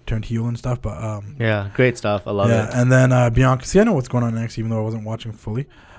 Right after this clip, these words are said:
Speaker 1: <laughs> Bianca Belair, I'm not sold on her yet. I don't get the hype. I know she's super strong. She's got
Speaker 2: I won't,
Speaker 1: attitude. She's got
Speaker 2: uh,
Speaker 1: sass. I get all that.
Speaker 2: I'll never be sold on her. I don't think
Speaker 1: Um,
Speaker 2: she's a good wrestler.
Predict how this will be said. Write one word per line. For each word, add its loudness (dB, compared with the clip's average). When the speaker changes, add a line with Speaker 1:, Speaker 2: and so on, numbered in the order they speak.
Speaker 1:
<laughs> 6
Bianca 6
Belair, 6
I'm 4
not 6
sold 4
on 6
her 4
yet. 4
I 2
don't 2
get 0
the 0
hype. 2
I 0
know 0
she's -6
super -2
strong. 2
She's 0
got 4
Speaker 2:
I 6
won't, 4
Speaker 1:
attitude. 4
She's -2
got 4
Speaker 2:
uh, -4
Speaker 1:
sass. 4
I -2
get 4
all 6
that. 4
Speaker 2:
I'll 4
never 2
be -4
sold -4
on -4
her. 2
I 6
don't 6
think 4
Speaker 1:
Um, -2
Speaker 2:
she's -4
a -4
good -2
wrestler. -8